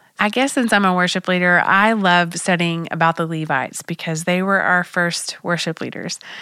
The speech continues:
There's a passage in Nehemiah eight where we see the common practice of the book of the law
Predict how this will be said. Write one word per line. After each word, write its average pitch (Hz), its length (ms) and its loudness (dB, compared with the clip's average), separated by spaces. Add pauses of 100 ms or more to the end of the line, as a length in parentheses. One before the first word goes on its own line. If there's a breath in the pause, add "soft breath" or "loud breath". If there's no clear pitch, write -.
(360 loud breath)
There's 190 160 2
a 190 60 0
passage 196 520 2
in 180 140 2
Nehemiah 175 500 2
eight 165 360 -2
where 170 140 0
we 170 100 2
see 175 360 -2
the 170 120 -2
common 165 440 2
practice 165 560 0
of 170 260 2
the 170 80 0
book 202 200 0
of 226 80 4
the 202 100 4
law 170 560 4